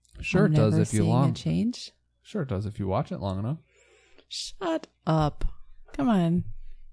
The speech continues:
Speaker 1: But
Speaker 2: Just work with me here, dude.
Speaker 1: it's like paint drying.
Speaker 2: <laughs>
Speaker 1: Um, I don't know. I just, I feel like they are getting better. They are giggling more. I noticed y-, this morning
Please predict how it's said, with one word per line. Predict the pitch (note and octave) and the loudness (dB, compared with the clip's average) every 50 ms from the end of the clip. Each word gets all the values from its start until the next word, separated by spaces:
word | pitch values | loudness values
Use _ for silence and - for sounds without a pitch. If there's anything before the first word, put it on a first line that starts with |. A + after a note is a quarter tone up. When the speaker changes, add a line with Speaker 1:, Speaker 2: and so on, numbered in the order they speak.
| - - - - - - - _ _ _ | -20 -20 -20 -20 -20 -20 -20 _ _ _
Speaker 1:
But | - A#2 A#2 | 0 2 2
Speaker 2:
Just | - E4 - - - - | 2 2 0 0 0 2
work | G3+ G#3 G#3 - | 2 2 2 2
with | G3+ G3 - | -2 0 2
me | D3 D#3 | 2 4
here, | D3+ C#3 A#2+ B2 | 4 4 2 2
dude. | - - C#2 - - D#3 E3 - _ _ _ _ | 0 0 -2 0 -2 -2 -4 -4 _ _ _ _
Speaker 1:
it's | _ - | _ 0
like | A#2+ A2+ - | 0 0 2
paint | - A#2+ A2+ G#2 A2 | 0 -2 -2 -2 -4
drying. | A2+ F#2 C#2+ B1+ G#1 - - - _ _ - - | -4 -4 -4 -6 -10 -12 -16 -20 _ _ -2 0
Speaker 2:
<laughs> | F3 E3 E3+ F3+ E3+ F3+ - - - - G#3 F#3 - _ _ _ _ _ - - - - - _ | 0 2 2 0 0 -2 -4 -6 -8 -10 -14 -14 -14 _ _ _ _ _ -20 -20 -20 -20 -6 _
Speaker 1:
Um, | A2+ A#2 A#2 A2 G#2 G2+ G2 F#2+ E2+ E2 - - _ _ _ - - - - - - - _ _ - - _ _ _ _ _ - | 4 6 6 6 6 6 4 2 0 -4 -8 -12 _ _ _ -20 -20 -20 -20 -20 -20 -20 _ _ -20 -20 _ _ _ _ _ -4
I | - | -2
don't | G#2+ F#2+ | -2 -2
know. | E2 D2+ | -2 0
I | D2+ A2+ B2 | 2 2 2
just, | A#2+ A#2 G#2 - - | 0 0 -4 -4 -4
I | - | -4
feel | A#2 - - C3 C3 A#2+ | -4 -2 0 0 2 2
like | A2+ G#2 G2 G2 | 2 2 0 0
they | - E2 | -2 -4
are | C2+ C#2+ E2+ F#2+ | -2 -2 -2 -2
getting | G2+ F2+ F#2 F#2 | -2 -4 -4 -4
better. | E2+ - B1+ C2 D2 D#2+ | -4 -4 -4 -2 -2 -2
They | F#2 G#2 F2+ E2+ | -2 -2 -2 0
are | F2 E2+ E2 F2+ - | 0 0 -2 -4 -4
giggling | - G#2 G#2 G2 - G#2 G2 D#2+ D#2+ D#2+ D2+ | -4 -4 -4 -2 -2 -4 -4 -4 -4 -6 -4
more. | C#2+ B1 C2+ D2+ F2 F#2+ - - _ _ _ _ _ _ _ _ _ _ _ | -4 -4 -2 -2 -2 -4 -6 -8 _ _ _ _ _ _ _ _ _ _ _
I | A2 A2+ | -2 2
noticed | A2 A2 A2 A2 A2 A2 G#2 - - | 4 6 6 6 6 4 0 0 -4
y-, | G2 G#2 - - | -6 -6 -6 -6
this | - A2+ A2 - - - - | -2 0 0 0 -2 -6 -6
morning | A2 G#2+ A2 B2 C#3 B2+ G#2+ G2 F#2 F2+ G2 A2 A#2+ | -2 2 4 4 4 4 4 2 0 0 -2 -4 -6